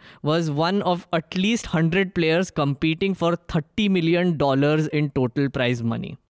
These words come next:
He plays under the name Bugha. The booming popularity of video and online games has drawn top dollar investments and fueled the emerging professional sport.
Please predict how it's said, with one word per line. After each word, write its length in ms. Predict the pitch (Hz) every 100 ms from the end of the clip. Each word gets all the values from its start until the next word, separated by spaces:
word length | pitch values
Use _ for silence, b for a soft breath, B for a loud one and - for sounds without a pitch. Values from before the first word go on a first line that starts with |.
| _
He 180 | 185 208
plays 460 | - 185 190 202 151
under 360 | 151 156 175
the 120 | 170
name 360 | 175 151 170 180 -
Bugha. 460 | 139 170 156 123 110 - _ _ 147
The 80 |
booming 480 | 151 180 190 233 247
popularity 840 | 202 165 180 180 180 185 208 208
of 320 | - 156 165 151
video 640 | 151 143 143 160 175 185
and 220 | 156 160
online 520 | 135 139 143 160 165 139
games 340 | 135 143 165
has 280 | 151 151 147
drawn 340 | 135 139 147 -
top 320 | 156 165 156
dollar 300 | 143 139 156
investments 920 | 156 139 127 139 - 147 127 151 - b b
and 180 | 139 147
fueled 460 | - 156 160 180 165
the 180 | 151
emerging 560 | 147 147 147 151 165 175
professional 560 | 147 135 135 151 147 147
sport. 460 | - 135 120 -